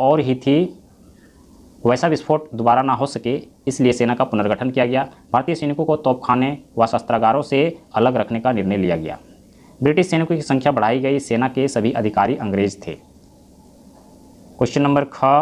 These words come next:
अंग्रेजों की फूट डालो राज करो की नीति का हमारे देश पर क्या प्रभाव पड़ा? अंग्रेजों की फूट डालो राज करो की नीति हमारे देश की एकता को तोड़ने में सफल ना हो सकी।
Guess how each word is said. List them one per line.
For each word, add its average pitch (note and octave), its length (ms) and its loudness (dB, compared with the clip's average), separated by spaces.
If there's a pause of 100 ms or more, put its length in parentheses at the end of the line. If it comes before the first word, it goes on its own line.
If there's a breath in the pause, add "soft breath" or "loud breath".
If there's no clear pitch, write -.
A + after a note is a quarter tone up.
(520)
अंग्रेजों D3 400 2
की E3+ 140 0
फूट F3+ 240 0
डालो A2 360 2
राज A#2+ 200 0
करो F#2+ 180 -4 (160)
की C#3+ 60 0
नीति D3+ 640 0
का C3 60 0
हमारे C3+ 280 2
देश C#3+ 180 -2
पर B2+ 160 -6
क्या - 180 -2
प्रभाव F2 280 -2
पड़ा? - 200 -10 (580)
अंग्रेजों D3+ 400 2
की F#3+ 140 -4
फूट F3+ 200 -2
डालो D3+ 300 4
राज C#3 220 2
करो C#3 320 0 (320)
की B2+ 80 2
नीति C#3 380 4
हमारे B2 340 0
देश D#3 260 -4
की - 140 -6
एकता B2 300 -2
को C#3+ 120 -4
तोड़ने A#2+ 400 0
में C3+ 160 2
सफल C3 360 -2
ना B2 120 2
हो F#2+ 120 2
सकी। - 340 -10